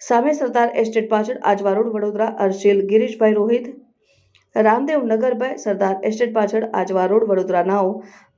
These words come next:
બંને ઈસમો નિઝરતીમાં એક તૂટેલ હાલતમાં સોનાની ચેઇન મળી આવતા આ બંને ઈસમો પાસેથી મળી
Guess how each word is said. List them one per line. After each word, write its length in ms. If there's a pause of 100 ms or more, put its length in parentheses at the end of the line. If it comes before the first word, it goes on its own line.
(100)
બંને 380
ઈસમો 460
નિઝરતીમાં 680
એક 200 (120)
તૂટેલ 360
હાલતમાં 400
સોનાની 440
ચેઇન 340
મળી 240
આવતા 320 (560)
આ 120
બંને 240
ઈસમો 380
પાસેથી 560
મળી 240